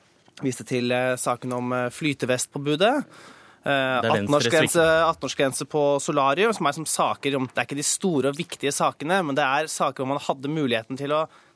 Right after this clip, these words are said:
Speaker 1: dra det i enten liberal retning, eller dra det i en motsatt retning, hvor jeg da mener at et lib-, for et liberalt parti da, så falt man ned på feil side.
Speaker 2: Dette er bagateller, svarer du, Sveinung Rotevatn. Du er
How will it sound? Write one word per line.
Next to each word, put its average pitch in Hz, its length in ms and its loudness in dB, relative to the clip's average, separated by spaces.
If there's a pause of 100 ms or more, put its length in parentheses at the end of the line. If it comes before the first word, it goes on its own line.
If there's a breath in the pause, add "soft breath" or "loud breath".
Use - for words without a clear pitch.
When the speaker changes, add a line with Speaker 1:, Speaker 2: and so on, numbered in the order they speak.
Speaker 1:
dra 131 260 -2
det 156 100 -2
i - 20 -2
enten 143 260 -8
liberal 143 520 0
retning, 214 500 -4 (320 soft breath)
eller 160 200 -2
dra 143 180 0
det 139 140 -2
i 135 60 0
en 147 280 -4
motsatt 123 400 -6
retning, 127 500 -4
hvor 135 80 -6
jeg 135 280 0
da 131 320 -2 (760 soft breath)
mener 143 260 -2
at 107 100 -4
et - 260 -8
lib-, 131 180 -2
for 147 160 0
et 135 120 -4
liberalt 143 420 2
parti 185 320 2
da, - 80 0
så - 160 -8
falt 123 220 -2
man 113 100 -4
ned 82 140 -4
på 117 100 -6
feil 110 180 -2
side. 120 340 -2 (200 loud breath)
Speaker 2:
Dette 131 180 0
er 113 80 0
bagateller, 123 680 -2
svarer 123 360 0
du, 117 260 2
Sveinung 113 360 0
Rotevatn. 113 460 -2
Du 110 100 0
er 110 240 0